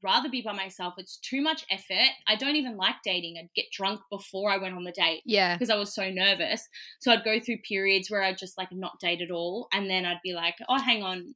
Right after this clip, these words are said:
Speaker 1: No, I'm lonely." So I'd be, like, every fortnight. So it kind of changed, um, over that five, six years. So, um, yeah, here we are. <laughs>
Speaker 2: Here we are. Yeah, it is a little bit like that. It,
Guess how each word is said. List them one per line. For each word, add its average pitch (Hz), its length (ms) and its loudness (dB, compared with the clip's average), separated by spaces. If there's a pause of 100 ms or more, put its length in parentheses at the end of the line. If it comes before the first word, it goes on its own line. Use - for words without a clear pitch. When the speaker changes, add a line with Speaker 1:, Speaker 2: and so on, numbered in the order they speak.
Speaker 1:
No, 185 140 -4
I'm 170 180 -2
lonely." 170 360 -2
So 180 160 -4
I'd 170 120 -2
be, 175 80 -2
like, 175 240 2
every 175 240 0
fortnight. 175 560 -2
So 202 200 0
it 208 140 2 (160)
kind 285 220 6
of 302 80 -4
changed, 185 580 2 (460)
um, 180 260 6
over 190 220 4
that 185 240 4
five, 180 240 2
six - 320 -8
years. 175 420 -4
So, 175 400 -4 (540)
um, 175 520 -4 (120)
yeah, 202 440 6 (160)
here 277 180 6
we 240 160 4
are. 202 300 6
<laughs> 294 480 4
Speaker 2:
Here 277 240 2
we 262 180 2
are. 214 340 2
Yeah, 233 240 4
it 247 120 0
is 311 100 0
a 370 60 -2
little 285 200 2
bit 196 200 0
like 202 260 0
that. 190 160 0
It, - 120 -4